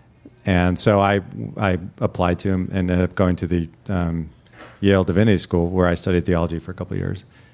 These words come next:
Um, but the, the intention there was not to just study theology. I, I was open to the vocation of the priesthood, of, of getting ordained. Um, and so that was a, a, is a bit of a sidestep, uh, you could say. It, to me, it didn't feel quite so drastic, but, um,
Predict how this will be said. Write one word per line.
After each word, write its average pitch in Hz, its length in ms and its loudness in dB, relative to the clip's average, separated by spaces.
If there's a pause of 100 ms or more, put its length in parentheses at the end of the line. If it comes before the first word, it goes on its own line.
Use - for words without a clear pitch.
(200)
Um, 82 180 -6
but 95 220 0
the, 92 240 2 (140)
the 101 100 2
intention 117 480 2
there 98 120 6
was 92 140 2
not 95 220 2
to 98 80 -2
just 90 240 0
study 87 160 0
theology. 104 340 2
I, 90 240 0
I 107 100 2
was 101 300 2
open 98 280 0
to 95 60 -6
the 82 80 -6
vocation 85 500 -4
of - 420 -10
the 90 80 -8
priesthood, 82 420 -2
of, 80 240 -12
of 87 140 -10
getting 87 180 -2
ordained. 80 440 -6 (680)
Um, 82 320 -14
and 92 220 -2
so 95 160 0
that 95 160 2
was 87 160 -2
a, 87 440 -2
a, 117 60 -2
is 104 80 0
a 104 60 2
bit 131 100 4
of 110 100 2
a 95 60 -2
sidestep, 92 540 -2 (760)
uh, 82 140 -10
you 95 100 -2
could 95 160 -2
say. 95 320 0 (240)
It, - 280 -12
to 117 100 2
me, 110 100 6
it 98 100 4
didn't 95 200 2
feel 90 260 0 (640)
quite 90 220 2
so 87 100 -2
drastic, 95 460 -4
but, 87 160 -4 (200)
um, 82 300 -10